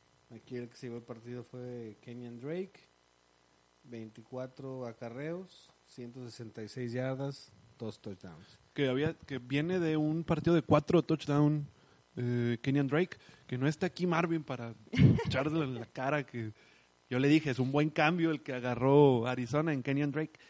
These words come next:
Speaker 2: Pero ¿por qué? Si viene de Miami, que Miami, <laughs> ahí está. Buen, buen corredor Kenyan Drake. Inesperada totalmente la victoria de Arizona, como dices.
Speaker 1: No, y, y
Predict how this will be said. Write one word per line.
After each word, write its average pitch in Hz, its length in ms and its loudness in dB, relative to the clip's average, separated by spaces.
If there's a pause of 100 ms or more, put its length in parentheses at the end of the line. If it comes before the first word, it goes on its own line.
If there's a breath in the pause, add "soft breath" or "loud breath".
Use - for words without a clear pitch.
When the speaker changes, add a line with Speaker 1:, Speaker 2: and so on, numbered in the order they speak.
(480 soft breath)
Speaker 2:
Pero 117 260 -4
¿por 143 260 0
qué? 143 400 10
Si 127 120 12
viene 139 300 10
de 127 140 8
Miami, 139 760 2
que - 120 -8
Miami, 127 540 4 (180)
<laughs> - 180 -16
ahí 117 100 -4
está. 131 340 2 (880 soft breath)
Buen, 143 220 10
buen 160 140 12
corredor 151 320 10
Kenyan 156 220 10
Drake. 170 240 8 (560 soft breath)
Inesperada 160 640 10
totalmente 175 440 8
la 156 100 2
victoria 143 380 12
de - 220 8
Arizona, 160 360 8
como - 220 0
dices. 147 200 0
Speaker 1:
No, 180 200 -2
y, 151 40 -2
y 139 160 -2